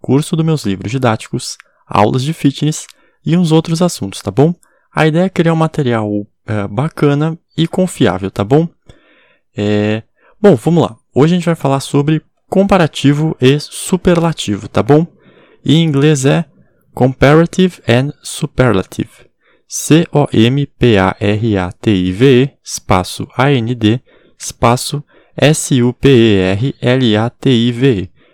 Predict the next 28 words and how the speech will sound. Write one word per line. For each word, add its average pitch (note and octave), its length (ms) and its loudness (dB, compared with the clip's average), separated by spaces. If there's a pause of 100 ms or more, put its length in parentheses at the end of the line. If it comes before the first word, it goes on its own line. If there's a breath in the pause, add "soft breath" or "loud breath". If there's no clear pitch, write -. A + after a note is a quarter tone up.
(200)
Comparative C#3+ 800 0
and B2 220 -2
superlative, - 840 -4
tá - 120 -8
bom? C3+ 260 2 (460 soft breath)
É, A2 160 2
a B2 60 2
gente D3+ 260 -2
não F#3 100 2
tem E3+ 160 0
um D3 80 2
bloquinho B2+ 440 0
no A#2 60 -4
começo G#2 360 -4
da C3 80 2
aula, C#3+ 240 2
porque - 320 -8
é F3+ 40 2
uma E3+ 140 2
aula D3 220 2
bloco, A#2+ 600 0
ela B2 200 -2
não C#3 160 -2
tem C#3 160 -2
uma C#3+ 140 0
sequência, - 580 -6
tá - 120 -2
bom? C3 240 4